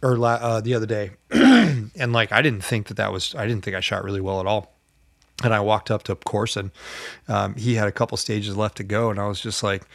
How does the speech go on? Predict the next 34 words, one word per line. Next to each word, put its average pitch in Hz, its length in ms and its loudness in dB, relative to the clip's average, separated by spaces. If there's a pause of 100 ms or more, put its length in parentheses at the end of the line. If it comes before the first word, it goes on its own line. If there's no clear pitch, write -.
(360)
"How 139 120 -2
you 165 40 2
shooting, 151 300 -2
dude?" 151 260 0 (680)
And, 110 320 0
um, 95 400 -4 (340)
I 113 100 4
was 165 160 4
just 147 180 -2
trying 127 180 4
to 104 60 -4
figure 107 440 -2
out, 113 320 0
like, 101 340 -6 (420)
what 113 540 -2
the 104 180 -4
par 113 380 2
was, - 400 -4 (200)
right? 101 320 -6 (340)
What 113 280 0
was 113 160 0
the 120 80 2
par 120 280 6
for 139 160 -2
that 104 180 -2
fucking 110 340 -2
day, 127 380 -2
you 113 120 -2
know? 104 260 -4 (320)
<laughs> 156 100 0 (400)
He - 320 2
was - 220 -4
just - 240 -2
like, 117 220 4